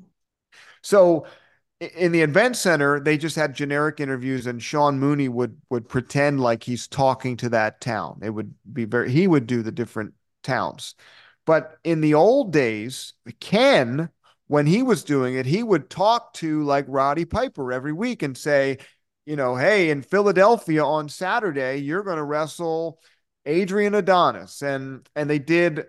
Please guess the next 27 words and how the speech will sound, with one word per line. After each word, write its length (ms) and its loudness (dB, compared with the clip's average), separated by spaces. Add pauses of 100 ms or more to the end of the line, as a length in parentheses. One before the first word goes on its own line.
(120)
I 100 -10
don't 160 -6
know, 380 -2
twenty 460 2
of 60 4
these 240 0
takes. 640 -4 (100)
All, 280 4
like, 260 -2
they 100 2
would 160 2
spend 240 -4
an 100 -4
entire 640 -2
day 540 2 (420)
doing 320 2
these 280 -4
interviews. 360 -4
Did 160 -6
you 80 -4
know 220 4
that? 260 0
They 120 0
did 380 -2 (380)
the 80 -6
backstage 560 -2
interviews 380 -6